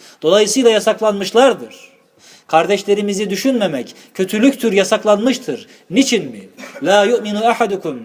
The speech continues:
hatta yuhibbe li ahihi ma yuhibbu li nefsihi." Hiçbiriniz, kainatın efendisi ferman buyuruyor. Hiçbiriniz kendisi için istediğini mümin kardeşi için de istemedikçe,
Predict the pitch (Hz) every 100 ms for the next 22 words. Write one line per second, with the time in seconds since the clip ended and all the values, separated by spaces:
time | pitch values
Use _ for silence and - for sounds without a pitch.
0 | 110 _ - 190 190 214 208 240 202 208
1 | 214 202 247 269 233 226 220 208 254 214
2 | 220 214 247 - 143 - 110 110 - -
3 | 233 226 180 247 254 254 269 180 - -
4 | - _ _ _ _ _ 160 180 185 185
5 | 190 185 185 180 190 185 185 196 196 156
6 | 123 107 98 - - - - - 139 196
7 | 208 170 110 104 - - - - 175 208
8 | 208 254 247 247 233 220 226 226 233 233
9 | 247 170 127 - - 175 220 214 269 262
10 | 233 240 233 233 262 240 254 240 240 233
11 | - 269 294 262 180 - 127 107